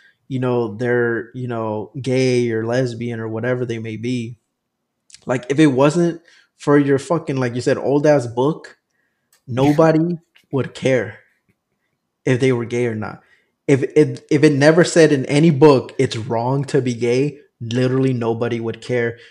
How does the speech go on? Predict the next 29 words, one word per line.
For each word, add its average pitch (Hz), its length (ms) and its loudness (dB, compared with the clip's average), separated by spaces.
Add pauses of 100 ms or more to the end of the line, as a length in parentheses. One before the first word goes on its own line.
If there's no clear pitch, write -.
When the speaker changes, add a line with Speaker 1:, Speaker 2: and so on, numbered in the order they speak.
Speaker 1:
because 123 300 -2
nobody 123 380 0
would 120 140 -2
have 117 200 -4
that 110 160 -4
perception 113 480 -8
that 110 180 -6
it's, - 240 -10
you 120 60 -10
know, 107 260 -8 (300)
wrong 117 640 -4 (480)
or 147 120 -2
Speaker 2:
Right. 107 80 0
Speaker 1:
sinful. 113 720 -4 (720)
And 139 180 4
it's 151 180 0
like, 143 340 0 (520)
I 139 80 6
had 160 120 8
a 160 40 6
conversation, 156 880 2
you 127 120 -4
know, 120 540 -4
um, 110 500 -4 (460)
earlier, 131 640 2 (100)
not 147 180 2
earlier, 123 240 0
but, 113 140 -4
like, 113 180 -4